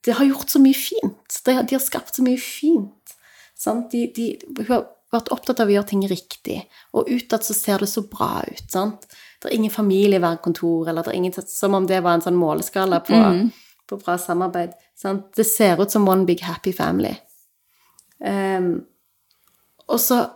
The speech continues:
Speaker 1: har man gjerne ikke tatt seg tid til å sjekke inn, hvordan har vi det nå?
Speaker 2: Ja.
Speaker 1: Sant? For man har så vært så opptatt av,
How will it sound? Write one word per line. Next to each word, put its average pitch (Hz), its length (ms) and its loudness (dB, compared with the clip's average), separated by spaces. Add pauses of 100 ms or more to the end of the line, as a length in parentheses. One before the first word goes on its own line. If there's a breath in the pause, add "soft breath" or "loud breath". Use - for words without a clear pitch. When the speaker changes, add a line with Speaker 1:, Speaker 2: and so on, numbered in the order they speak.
Speaker 1:
har 214 240 2
man 226 140 6
gjerne 170 200 2
ikke - 160 -4
tatt 208 140 -2
seg 202 100 2
tid - 140 -10
til 208 80 2
å - 60 2
sjekke 190 200 -4
inn, 190 100 0
hvordan 226 280 -6
har 226 160 0
vi 233 100 0
det 202 120 0
nå? 214 100 0 (760)
Speaker 2:
Ja. 180 180 2 (160)
Speaker 1:
Sant? 196 300 -2
For 220 80 0
man 226 140 6
har 208 80 2
så 220 140 0
vært 220 240 -4
så - 120 -4
opptatt - 380 -4
av, 202 360 0